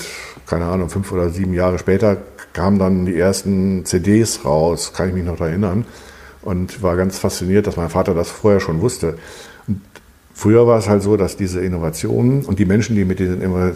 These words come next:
Innovationen in Berührung kamen, ähm, ein kleiner Kreis war, von Leuten waren, die,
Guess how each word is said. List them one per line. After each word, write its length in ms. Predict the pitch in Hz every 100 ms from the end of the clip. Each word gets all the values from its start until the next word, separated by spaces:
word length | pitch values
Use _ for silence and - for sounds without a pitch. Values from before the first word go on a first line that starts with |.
| -
Innovationen 680 | 98 95 87 82 95 92 92
in 260 | 90 87
Berührung 440 | 85 90 143 92 78
kamen, 480 | - 76 80 87 92 - - - - - - -
ähm, 760 | 95 87 87 87 87 87 87 82 - - -
ein 140 | 85 95
kleiner 340 | 92 95 104
Kreis 600 | 101 85 95 120 - - 95
war, 440 | 95 95 104 101
von 220 | - 110
Leuten 320 | 92 107 117 104
waren, 380 | 101 110 117
die, 380 | 98 104 107 107